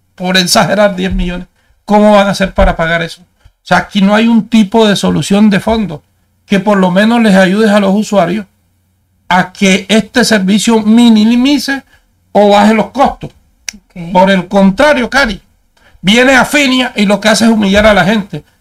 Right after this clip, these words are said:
Speaker 1: Les corta el servicio por la cabeza del que sea. Así tú traigas defensoría, eh, contraloría, eh, perdón, personería. Y las mismas instituciones, en vez de defender los derechos de ciudadanos,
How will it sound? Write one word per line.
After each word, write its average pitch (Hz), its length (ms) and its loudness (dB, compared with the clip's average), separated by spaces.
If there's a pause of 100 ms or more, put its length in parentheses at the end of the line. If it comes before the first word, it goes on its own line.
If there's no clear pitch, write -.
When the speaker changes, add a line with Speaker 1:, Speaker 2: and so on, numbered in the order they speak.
(140)
Speaker 1:
Les 202 220 -2
corta 254 360 0
el 247 60 0
servicio 220 540 -2
por 220 300 0
la 208 200 2
cabeza 220 500 0
del 196 180 -2
que - 160 -8
sea. - 360 -4 (340)
Así 185 260 -2
tú 190 140 -4
traigas 185 400 -2
defensoría, 175 920 -2 (340)
eh, 165 680 -2 (880)
contraloría, 170 1000 0
eh, 175 180 2
perdón, 165 480 0
personería. 170 800 -2 (680)
Y 214 140 0
las 208 160 2
mismas 302 400 2
instituciones, 196 880 -2
en 175 180 -2
vez 196 200 0
de 165 80 -2
defender 165 500 -2
los 190 180 -4
derechos 202 420 -4
de 208 40 -6
ciudadanos, 233 640 -4